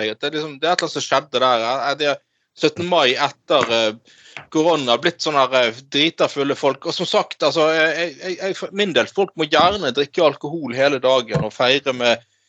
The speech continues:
med, og jeg synes det selv er stas på syttende mai på formiddagen, eh, men det er sant, jeg tar jo på meg dressen og så syttende mai-sløyfen. Jeg tar meg gjerne en, en,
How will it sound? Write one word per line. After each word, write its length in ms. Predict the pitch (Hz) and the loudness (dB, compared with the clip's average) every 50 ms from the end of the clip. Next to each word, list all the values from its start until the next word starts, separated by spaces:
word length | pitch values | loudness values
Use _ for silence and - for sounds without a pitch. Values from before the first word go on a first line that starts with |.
| _ _ _ _ | _ _ _ _
med, 540 | 131 135 143 143 139 131 127 120 117 117 117 | -8 -6 -2 0 0 2 2 2 2 2 2
og 80 | 127 170 | 2 0
jeg 140 | 202 190 - | 0 0 -2
synes 180 | 226 214 - | -2 -4 -4
det 160 | - 196 196 - | -2 -2 -2 0
selv 320 | - - 220 180 147 139 | 0 0 0 0 0 -2
er 80 | - - | -4 -2
stas 320 | - 226 226 214 160 - | -2 -2 0 0 -2 -4
på 160 | - 143 139 | -8 -12 -12
syttende 240 | 151 143 - 160 165 | -12 -12 -10 -6 -2
mai 240 | 180 170 156 123 117 | 0 2 2 0 -2
på 120 | - - - | -4 -6 -4
formiddagen, 520 | 143 139 139 156 151 139 131 117 110 113 147 | -2 0 0 0 2 2 2 2 0 0 -2
eh, 80 | 160 - | -4 -4
men 160 | 170 185 214 | -4 -2 0
det 80 | 226 190 | 0 2
er 80 | - | 2
sant, 240 | 196 202 202 - - | 2 0 0 -2 -10
jeg 160 | - 175 - | -8 -2 0
tar 120 | 202 180 170 | 2 2 2
jo 60 | - - | 2 0
på 80 | 180 170 | 0 0
meg 120 | 143 113 104 | 0 -4 -6
dressen 560 | 131 135 135 139 - - - - - 127 117 | 0 2 2 2 2 -2 -8 -12 -10 -10 -6
og 40 | - | -2
så 120 | - 123 | -2 -2
syttende 320 | 110 - 127 - - 123 123 | -2 -4 -8 -10 -8 -2 2
mai-sløyfen. 640 | 123 127 120 - - 120 110 107 - - 92 - _ _ _ _ _ _ - - - _ - 151 | 2 2 2 0 -2 -2 -4 -4 -4 -10 -16 -18 _ _ _ _ _ _ -20 -20 -20 _ -14 -10
Jeg 80 | 147 - | -4 0
tar 140 | 175 190 | 2 2
meg 160 | 190 165 147 147 | 4 4 4 4
gjerne 240 | 160 175 170 147 | 4 4 4 2
en, 140 | 135 131 139 131 | 0 0 -4 -4
en, 220 | 151 131 131 135 | -4 -4 -4 -4